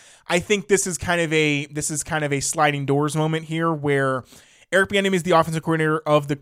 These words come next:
of the Commanders. He's kinda getting all the shine. He's getting the limelight. Ron Rivera is not really getting much of the credit.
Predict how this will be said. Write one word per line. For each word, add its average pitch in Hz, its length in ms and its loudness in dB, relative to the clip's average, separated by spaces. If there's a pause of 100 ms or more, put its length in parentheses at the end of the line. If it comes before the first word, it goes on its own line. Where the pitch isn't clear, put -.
of 143 140 0
the 143 80 -4
Commanders. 143 640 -2 (280)
He's 208 220 -6
kinda 185 200 0
getting 175 180 0
all 160 80 4
the 151 60 0
shine. 151 420 -2
He's 180 180 -2
getting 175 220 -2
the 151 100 0
limelight. 139 600 0 (720)
Ron 185 180 -2
Rivera 156 300 4
is 143 80 0
not 143 120 0
really 139 140 -2
getting 135 180 -4
much 131 160 -4
of 135 40 -8
the 127 80 -8
credit. 139 420 0